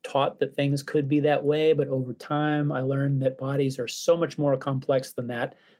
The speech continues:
They're not like machines. They're complex adaptive systems. So they don't often get fixed very quickly. They heal over time, but that process is kind of slow, uh, unpredictable,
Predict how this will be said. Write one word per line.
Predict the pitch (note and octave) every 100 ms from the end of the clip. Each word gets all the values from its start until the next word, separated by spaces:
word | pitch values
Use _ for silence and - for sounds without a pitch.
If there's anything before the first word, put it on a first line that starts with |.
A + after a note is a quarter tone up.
| -
They're | B2
not | B2 C3+ D3
like | C#3+ C#3
machines. | C3 - F3 D#3+ C3+ C#3 - _ _ _ _ _ -
They're | B2+
complex | - D3 C3+ C#3+ D3
adaptive | D3 C#3 C3+ - -
systems. | - F#3 - D3 C#3+ C#3
So | - - D3 C#3 C3+ C3+ C3+ _ _ _ _ C#3
they | C#3+ C#3+ C#3 C3
don't | D#3 D#3+ F3+ - - _ - D3
often | D3 - C#3+ C3+
get | C3+ C3+
fixed | - - F3 - - -
very | E3 C3+ B2+ B2
quickly. | - E3 - B2
They | B2 B2+
heal | C3 - F#3 G3+ G3 E3
over | C3 C3
time, | - F3+ F3 D#3+
but | C#3 C#3+
that | C#3
process | - C#3+ C3+ C#3+ C3+ C3+
is | A#2+
kind | - C3+ B2+
of | A#2 _ _ _ _ _ _ -
slow, | - - D#3 D3+ D3 C#3+ C3+ - _ _ _ _ _ _ _ - C#3
uh, | B2+ C3+ - -
unpredictable, | D3+ C3+ C#3+ D3+ D3 - C#3+ D3 C#3+